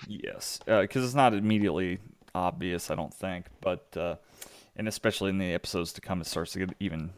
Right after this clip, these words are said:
a little bit different. So Mark then is trying to draw his own cartoon to return to Sophie, which, uh, his first attempt is just some weird puffy shirted,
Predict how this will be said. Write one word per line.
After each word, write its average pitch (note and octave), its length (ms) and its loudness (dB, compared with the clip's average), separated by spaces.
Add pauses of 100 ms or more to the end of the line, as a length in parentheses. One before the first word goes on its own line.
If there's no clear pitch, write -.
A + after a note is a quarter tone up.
a - 60 -6
little E2+ 160 -2
bit - 160 -8 (300)
different. E2 420 -4 (680)
So A2+ 680 6
Mark B2+ 440 2 (320)
then G#2+ 580 0
is G#2 340 0
trying A2 240 0
to G#2 80 0
draw G2 200 8
his E2+ 100 4
own A2 160 6
cartoon D#2 420 0
to D#2+ 80 0
return D#2+ 380 0
to G2+ 220 0
Sophie, G2 600 2
which, - 560 -10
uh, A1+ 180 -4
his E2+ 360 -2
first G#2+ 300 -2
attempt - 380 -2
is D2+ 220 -6
just E2+ 180 -4
some F2 180 0
weird E2 240 0
puffy F2+ 340 0
shirted, F2+ 600 0